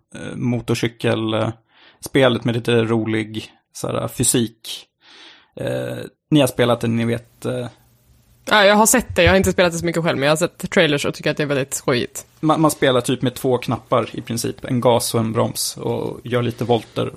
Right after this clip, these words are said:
Speaker 1: och sånt. Och så är det väldigt så här, eh, hisnande banor som
Speaker 2: Mm.
Speaker 1: erbjuds. Så mycket volter och liksom explosioner och att man flyger in i, eh, eh, jag vet inte, en vägg när man har liksom gått i mål.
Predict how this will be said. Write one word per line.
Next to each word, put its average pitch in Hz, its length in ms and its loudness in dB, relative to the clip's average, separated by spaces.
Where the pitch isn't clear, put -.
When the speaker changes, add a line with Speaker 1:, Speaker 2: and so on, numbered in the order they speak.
Speaker 1:
och - 60 -8
sånt. - 380 -6
Och - 120 -4
så - 80 0
är 127 80 6
det 120 180 4
väldigt 123 380 0
så 127 100 0
här, 117 240 2
eh, 110 100 -10
hisnande 135 920 0
banor 131 580 2
som 123 420 -6
Speaker 2:
Mm. 202 220 4
Speaker 1:
erbjuds. 123 580 -4
Så - 120 -10
mycket 127 420 2
volter 120 540 0
och 120 60 -2
liksom 120 200 -6
explosioner 117 720 0
och - 280 -8
att 123 100 -10
man 117 140 -2
flyger 120 440 2
in 117 240 2
i, 117 300 -4
eh, 117 120 -2
eh, 117 200 0
jag 139 160 4
vet 123 120 4
inte, 117 120 2
en 123 120 2
vägg 113 420 0
när 117 120 -2
man 110 160 -4
har 113 340 -6
liksom - 360 -10
gått 113 360 -4
i - 20 0
mål. 117 300 -4